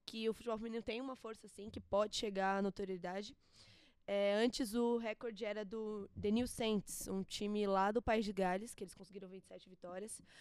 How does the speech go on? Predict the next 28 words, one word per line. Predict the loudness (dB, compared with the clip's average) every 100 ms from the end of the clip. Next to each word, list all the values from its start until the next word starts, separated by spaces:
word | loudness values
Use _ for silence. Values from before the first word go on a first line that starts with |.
| -18 -4
E |
agora | 2 6 6
as | 4
meninas | 0 -2
com | -2 -2
vinte | -2 0
e |
oito, | 0 0 -2
elas | -4
tão | -4 -10
buscando | -10 -10 -8 -4
aí | -4 -4 -6
o | -8
Guinness | -8 -8 -8
Book. | -8 -10 -12 -20 -20 -20 -20 -10
Então | -6
acho | -6
que | -6
foi | -8 -6
um | -6
acontecimento | -8 -8 -8 -4
muito | -2 -2 -2 -2
legal. | -6 -6 -8 -8 -8 -10 _ -20 -20 -20 _
E, | -2 0 2 0 0 -2
como | 0 -2
eu |
falei | 2 2 2 -2
anteriormente, | -6 -6 -6 -6 -6 -8 -8 -12